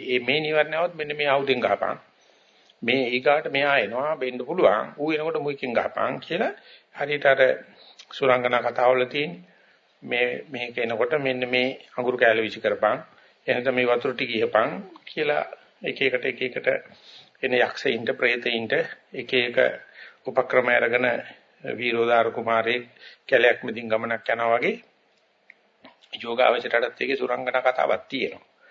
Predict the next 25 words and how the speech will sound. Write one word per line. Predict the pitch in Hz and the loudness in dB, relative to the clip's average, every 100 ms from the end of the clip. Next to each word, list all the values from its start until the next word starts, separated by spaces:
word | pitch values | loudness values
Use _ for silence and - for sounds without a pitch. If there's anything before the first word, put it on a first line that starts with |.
| - - - | -20 -20 -20
ඉතින් | - - 127 | -14 -4 2
යනෝ | 127 139 | 2 2
බලනකොට | 135 139 143 147 139 | 4 2 2 2 2
අපි | 135 135 120 117 - - _ | 2 0 -4 -6 -12 -20 _
ඊයේ | 131 131 | -4 -2
පෙරදා | 120 120 117 110 | 0 0 2 2
කතා | 110 110 110 | 0 0 2
කරපු | 113 110 110 | 2 -2 -8
ටික | 110 - 120 - - - - _ | -14 -2 -2 -4 -18 -20 -20 _
නැවතත් | 110 113 117 160 - - - - - _ | -2 2 4 4 2 -2 -12 -12 -18 _
පිඬු | 123 135 | -6 -4
කරන්න | 170 - 92 95 | 0 0 0 -4
පුළුවන්. | 113 139 104 73 - 151 - - - - _ | 0 4 4 2 -8 -14 -16 -20 -20 -20 _
අපිට | - 139 | -4 -2
ඉස්සල්ලාම | 120 - 120 123 151 | 0 0 2 4 2
හම්බ | 170 143 135 | 0 -2 -2
වෙන්නේ | 131 131 | -2 -2
මේ | 143 - | -8 -4
චන්දූප | 127 127 131 131 | -6 0 0 0
සහගත | 123 120 123 120 139 160 - - _ _ | 0 2 2 2 2 0 -2 -16 _ _
විතක්ක. | 135 - 127 - - - _ _ _ _ _ _ | -6 -4 -6 -6 -10 -10 _ _ _ _ _ _
ඒ | 110 | -4
කියන්නේ | 107 107 131 131 | -4 -2 -2 -2
නාන-, | 113 113 123 110 | 0 0 -2 -4
නන්-, | 107 113 117 | -2 -2 -2